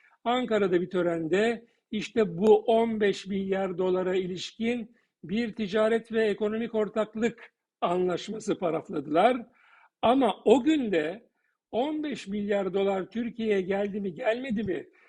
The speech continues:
nereye yatırıldı, nereye yatırılacak, bu konuda bir bilgi alamadık. Aradan üç yıl göç-, geçti. Dolar kuru iktidarı yine can evinden vurdu.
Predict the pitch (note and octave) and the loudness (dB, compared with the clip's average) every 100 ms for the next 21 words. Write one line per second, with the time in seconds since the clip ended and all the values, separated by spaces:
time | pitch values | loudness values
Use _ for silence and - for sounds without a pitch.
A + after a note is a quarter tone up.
0 | _ F#3+ G3+ C4+ C4+ B3 G#3+ G#3+ G3 F#3 | _ -2 0 0 0 0 -2 0 0 -2
1 | E3+ D#3+ G#3 A#3 A3+ G3+ G#3 F#3+ F#3+ E3+ | -4 -2 0 2 2 0 -2 -4 -4 0
2 | B3 B3 - - B3 A3+ G#3 F#3+ G3 A#3 | 0 0 -8 -4 -2 2 2 2 0 -2
3 | G3 A3+ G#3 E3+ - - _ _ _ _ | 2 4 6 4 -4 -12 _ _ _ _
4 | _ _ _ _ _ _ _ _ _ _ | _ _ _ _ _ _ _ _ _ _
5 | _ _ - F#3 G3 G#3+ B3+ - C4 A#3 | _ _ 0 4 6 6 4 0 -2 2
6 | A3 G3+ - G3+ F3+ F3+ - B3 C4+ C#4+ | 2 0 -4 2 2 2 -6 -6 -6 -8
7 | _ _ _ - D3+ E3 F#3+ A3 B3+ C4 | _ _ _ -20 -4 0 2 4 2 0
8 | - A#3 A3+ G#3 - B3 A3+ A3 A3 G#3 | -4 -4 -2 -4 -6 -4 4 6 4 2
9 | F#3+ B3+ A3+ C#3+ G3+ B3 G#3+ F3+ D#3+ D#3+ | -2 -2 -2 0 -2 0 -2 -2 -2 -4
10 | D#3 D3+ D3 F#3+ B3+ | -4 -6 -2 0 -2